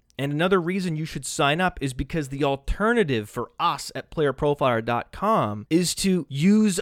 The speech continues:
other means to generate revenue, means that I'm not comfortable with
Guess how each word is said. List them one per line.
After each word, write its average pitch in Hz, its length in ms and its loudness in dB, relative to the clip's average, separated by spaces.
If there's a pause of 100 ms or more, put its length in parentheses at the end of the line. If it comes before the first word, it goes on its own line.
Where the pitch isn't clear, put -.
other 185 320 4
means 160 640 0
to - 100 -6
generate 160 460 2
revenue, 170 400 0
means 180 460 2
that - 260 2
I'm 202 240 4
not 180 240 0
comfortable 160 500 0
with 135 240 2